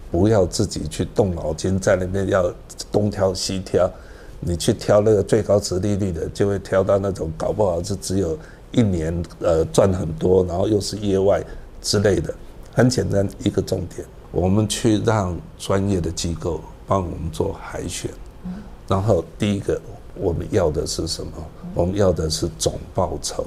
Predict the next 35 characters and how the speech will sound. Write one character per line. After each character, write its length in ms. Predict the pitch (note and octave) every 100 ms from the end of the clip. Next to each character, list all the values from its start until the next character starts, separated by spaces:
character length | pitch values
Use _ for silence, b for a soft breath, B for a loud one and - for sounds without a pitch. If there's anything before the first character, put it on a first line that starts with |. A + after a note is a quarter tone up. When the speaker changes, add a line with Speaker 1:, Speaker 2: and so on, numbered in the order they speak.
| - -
Speaker 2:
是。 420 | - - - -
Speaker 1:
也 60 | D2+
就 160 | G2
是 180 | F2+ E2+
价 360 | D#2+ A#2 F2 D#2
差 340 | - E2+ E2 D#2+
跟 180 | E2 D#2+
配 200 | - F2
息。 280 | - - - - B B B
所 180 | - G2
以 40 |
我 80 | D#2+
们 100 | D#2
就 160 | G2 F#2
把 340 | - - - - -
这 80 | F#2
个 100 | F#2+
资 180 | - G2
讯， 200 | - F#2 - -
价 180 | - G2+
差 200 | - F#2+
配 200 | - F#2+
息， 240 | - - - B B B B
就 140 | G2+
按 240 | - G#2 F2
它 120 | F2+
的 80 | E2+
排 220 | - -
序 160 | - D#2+
排 240 | - D#2+
下 160 | - D#2+
来。 160 | - G3
Speaker 2:
嗯。 220 | F3 F3 G3+ B B -
Speaker 1:
然 160 | B2+
后 100 | D3